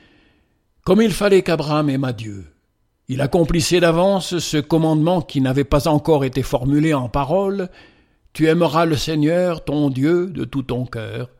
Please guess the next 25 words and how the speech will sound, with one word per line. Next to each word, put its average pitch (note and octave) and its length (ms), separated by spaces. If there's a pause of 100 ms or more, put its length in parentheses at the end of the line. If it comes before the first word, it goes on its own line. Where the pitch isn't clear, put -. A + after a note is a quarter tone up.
(140)
de B2+ 80
toute C#3 340
ton D3 180
âme, F3 460 (240)
de A#2+ 80
toute B2+ 240
ta B2 140
pensée. » G#2 600 (1040)
Aussi F3 260
bien G#3 240
n'avait-il F#3+ 380
jamais F3 280
cessé E3+ 320
de D3+ 100
croire D3+ 340
à C#3+ 40
l'amour C#3+ 380
de C3+ 120
Dieu. B2+ 340 (600)
Rappelez-vous D#3 540
son D#3 240
sublime D3+ 400
entretien D#3 480
avec C#3 240
Isaac, D#3 540